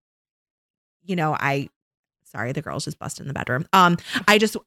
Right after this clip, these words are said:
I wanna be committed to going to see him in his new home. And, you know, he just, he's been, he's really been there for me during some tough times. And, um, I have honestly been, like, ugly crying over him leaving. Like, it's,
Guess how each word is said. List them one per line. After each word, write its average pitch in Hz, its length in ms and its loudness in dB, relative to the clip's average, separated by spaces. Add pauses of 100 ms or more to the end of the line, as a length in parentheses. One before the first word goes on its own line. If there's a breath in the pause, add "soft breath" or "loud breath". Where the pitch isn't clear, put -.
(140)
I 196 120 4
wanna 190 300 4
be 151 240 0
committed 143 400 0
to 156 80 0
going 139 240 0
to 160 120 0
see 143 260 0
him 143 360 4
in 147 120 2
his 151 200 0
new 135 260 0 (180)
home. 214 500 4
And, 147 600 4
you 156 160 4
know, 135 120 4
he 151 220 4
just, - 360 0
he's 175 220 6
been, 180 160 4
he's 180 360 6
really 147 260 6
been 135 160 2
there 87 160 0
for 143 120 -2
me 127 160 2
during 110 200 0
some 139 140 -2
tough - 180 -6
times. 135 440 0
And, 123 240 2 (500 loud breath)
um, 135 440 4 (120)
I 349 640 6 (100)
have 185 440 4 (100)
honestly 160 560 4
been, 151 280 4
like, 143 220 2
ugly 143 260 2
crying 131 420 2
over 139 220 2
him 151 180 4
leaving. 135 300 4
Like, 147 280 4
it's, 170 400 2